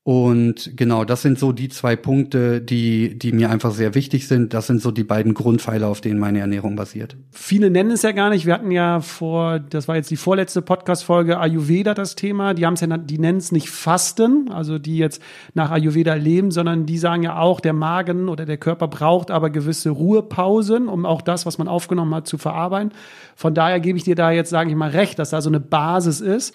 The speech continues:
Speaker 2: Aber so schön, wie du es ja auch gesagt hast, dass jeder für sich das finden sollte, was ihm gut tut. Und deswegen finde ich das, äh, so toll, dass du da viel im Alltag ausprobierst, äh, was dir gut tut. Und, äh,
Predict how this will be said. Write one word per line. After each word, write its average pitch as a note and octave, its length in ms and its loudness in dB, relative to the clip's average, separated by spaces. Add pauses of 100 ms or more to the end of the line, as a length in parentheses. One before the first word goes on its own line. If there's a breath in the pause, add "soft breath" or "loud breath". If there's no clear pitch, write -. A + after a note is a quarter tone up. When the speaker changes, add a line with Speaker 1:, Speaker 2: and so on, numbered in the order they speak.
Speaker 2:
Aber D3+ 220 0
so D#3 220 2
schön, F3+ 260 2
wie E3 60 0
du D#3+ 80 0
es D#3 100 -2
ja E3 120 -2
auch D3 100 -6
gesagt D3+ 400 -2
hast, E3+ 160 -2
dass C#3 200 -4
jeder E3 300 0
für E3 180 -4
sich D3+ 400 -2
das E3 220 -2
finden F3 300 2
sollte, D#3 380 0
was D#3 240 -4
ihm D#3+ 320 0
gut G#3 240 2
tut. C4+ 280 0 (440 loud breath)
Und D#3 140 0
deswegen D#3+ 240 2
finde F3 160 0
ich - 40 -2
das, E3 200 2
äh, D#3+ 180 0
so D3+ 80 0
toll, E3 240 -2
dass D#3+ 140 0
du F3 80 -6
da D#3+ 160 0
viel F#3+ 260 -2
im E3+ 120 0
Alltag E3+ 300 -4
ausprobierst, F3 720 0
äh, D#3 240 -2
was D3+ 160 -6
dir D#3 140 -2
gut E3+ 220 -2
tut. F3 260 -2
Und, D3+ 400 0
äh, D3+ 260 -2